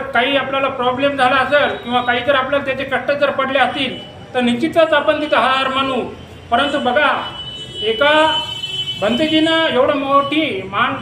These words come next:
कामगिरी करतात की त्यांना फक्त समाजाचं भलं व्हावं आणि आपलं महाबोधी महा आंदोलन यशस्वी व्हावं, यासाठी त्यांनी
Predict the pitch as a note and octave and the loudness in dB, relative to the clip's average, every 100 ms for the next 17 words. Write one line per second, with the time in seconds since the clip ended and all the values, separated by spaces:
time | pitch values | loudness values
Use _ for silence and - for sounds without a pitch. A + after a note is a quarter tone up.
0 | - B3 C4+ D4 D4+ C#4+ D4 D4 D4 C4+ | 0 2 2 -2 2 0 2 0 0 -6
1 | C#4+ C#4 G3+ A#2+ - - - - - - | -4 -2 -2 -6 -10 -20 -20 -20 -16 -2
2 | A#3+ C#4 D4+ D#4 D#4+ D#4 - - - - | -2 2 4 4 2 0 -4 -8 -10 -14
3 | - - - - G#3+ G#3+ D4+ D4 G#3 F#3 | -18 -18 -18 -8 -8 -2 2 4 2 0
4 | A#3+ C#4 D#4 D#4 D4+ D#4 D#4 - - - | 0 2 4 2 2 2 2 0 -10 -12
5 | - - G3+ D4 C4 C#4 C#4 B3 - - | -12 0 4 4 6 6 6 2 -2 -8
6 | - - - A#3+ D4 D4 D4 C4+ G#3+ C4 | -14 -16 -6 -4 0 0 -2 -4 -8 -4
7 | B3+ A#3 B3+ B3+ C4+ C#4+ C#4 G#3 - - | -2 0 2 2 2 2 -2 -2 -6 -16
8 | - G3+ B3 C4 B3+ B3 - - - - | -6 0 2 2 0 -2 -10 -16 -18 -16
9 | - - G#3 B3 C#4+ D4+ A#3+ A#3+ B3 D#4 | -18 -6 -2 2 4 4 2 -2 0 -2
10 | D4+ C4 C4 C#4 B3+ B3 B3 C#4 C#4+ C#4 | -2 0 4 4 4 2 2 0 -2 -4
11 | C4+ C#4 | -2 0